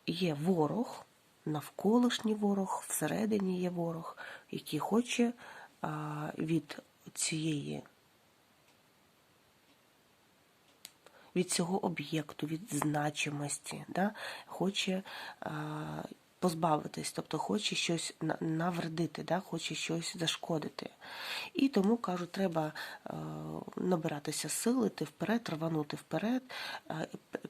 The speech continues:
і, м, іти вперед. Коротше, всі вороги навколишні і всередині, всі вороги навкруги. Це вони так вважають.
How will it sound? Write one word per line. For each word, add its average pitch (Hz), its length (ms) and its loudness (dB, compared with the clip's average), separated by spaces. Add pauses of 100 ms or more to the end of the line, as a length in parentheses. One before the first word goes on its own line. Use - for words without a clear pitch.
(120)
і, 160 420 4
м, 151 420 -8
іти - 320 2
вперед. - 420 -6
Коротше, 156 360 -6
всі 208 380 4
вороги 156 540 0
навколишні 214 760 2
і - 160 0
всередині, 190 800 0
всі - 240 2
вороги 165 400 -2
навкруги. - 500 -8 (720)
Це - 140 4
вони 202 160 6
так - 240 -8
вважають. - 500 -4